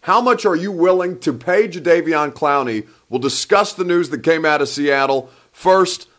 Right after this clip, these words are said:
let's hear from Peter King earlier this morning on Pro Football Talk with Chris Sims and Mike Florio discussing just who has been in the driver's seat for Clowney and how that's changed because of the financial situation, frankly, of our country.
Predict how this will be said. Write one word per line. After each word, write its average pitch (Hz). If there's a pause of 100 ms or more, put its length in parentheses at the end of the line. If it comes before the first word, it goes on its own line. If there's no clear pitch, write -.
let's 156
hear 170
from 131
Peter 196
King 170 (120)
earlier 190
this 147
morning 143 (280)
on 151
Pro 151
Football 143
Talk 139
with 120
Chris 151
Sims 147
and 127
Mike 135
Florio 127 (220)
discussing 135 (120)
just 170
who 220
has 170
been 180
in 190
the 156
driver's 165
seat 180
for 147
Clowney 160 (240)
and 127
how 156
that's 151
changed 151
because 123
of 98
the 98
financial 139
situation, 123
frankly, 123
of 104
our 104
country. -